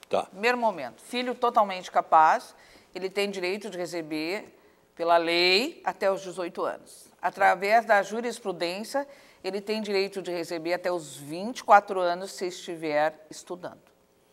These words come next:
Speaker 1: Se estiver estudando,
Speaker 2: Estudando
Speaker 1: que
Speaker 2: até os vinte e quatro
Speaker 1: até os vinte e quatro.
Speaker 2: anos, né? É claro, se o filho for incapaz, aí é de perpétuo, ad eterno, para sempre.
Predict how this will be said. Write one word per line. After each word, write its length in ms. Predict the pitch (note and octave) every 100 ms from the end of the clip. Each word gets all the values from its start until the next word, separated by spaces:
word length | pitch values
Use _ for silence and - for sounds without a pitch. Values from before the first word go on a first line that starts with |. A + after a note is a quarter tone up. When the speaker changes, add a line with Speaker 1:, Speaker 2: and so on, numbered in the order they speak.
| _ _ _ _
Speaker 1:
Se 180 | - A#2+
estiver 300 | G#2 G2+ A#2
estudando, 440 | A2+ A2 G2+ C3
Speaker 2:
Estudando 440 | C3+ G#3+ G3 F#3+ G3+
Speaker 1:
que 60 |
Speaker 2:
até 180 | G3+ F3+
os 140 | E3+
vinte 200 | F3 F3+
e 60 | -
quatro 260 | E3+ D3 G#2+
Speaker 1:
até 100 | G#2+
os 40 |
vinte 120 | A2
e 20 |
quatro. 220 | - F#2+ F#2+
Speaker 2:
anos, 340 | - - -
né? 220 | - - - - -
É 100 | -
claro, 380 | C#4+ C#4 C4+ C4
se 240 | - G#3 A3
o 40 |
filho 380 | A3 A3+ A3 G3+
for 240 | - F3+
incapaz, 840 | F3 F3+ A3+ - E3+ E3 F#3 G#3+ -
aí 220 | F#3+ F3+
é 100 | E3+
de 100 | E3+
perpétuo, 580 | F#3+ F#3+ G3+ F#3 D#3+ C#3
ad 120 | D3
eterno, 560 | C#3 - F3+ F3 F3 F3+
para 160 | F3+
sempre. 460 | G3 - G#2+ -